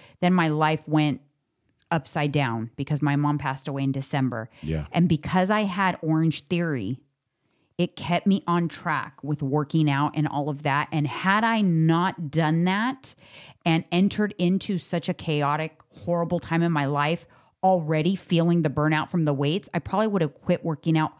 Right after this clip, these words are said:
Speaker 1: completely altogether. And then I probably would have just let my macros go by the wayside.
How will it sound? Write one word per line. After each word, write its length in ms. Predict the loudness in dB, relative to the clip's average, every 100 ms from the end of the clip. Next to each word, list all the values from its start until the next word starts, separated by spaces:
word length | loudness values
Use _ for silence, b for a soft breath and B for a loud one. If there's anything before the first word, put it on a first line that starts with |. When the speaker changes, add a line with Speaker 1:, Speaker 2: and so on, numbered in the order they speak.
| b b b b -2
Speaker 1:
completely 760 | 0 2 -2 0 0 0 -4 -4
altogether. 680 | -6 -4 -2 0 2 2 0
And 200 | 0 0
then 80 | 2
I 80 | 0
probably 500 | -2 -2 -2 -2 -2
would 140 | -2
have 80 | -4
just 240 | -4 -4
let 160 | -6 -6
my 80 | -4
macros 480 | -4 -6 -8 -10 -8
go 120 | -6
by 120 | -6
the 80 | -6
wayside. 460 | -6 -6 -8 -10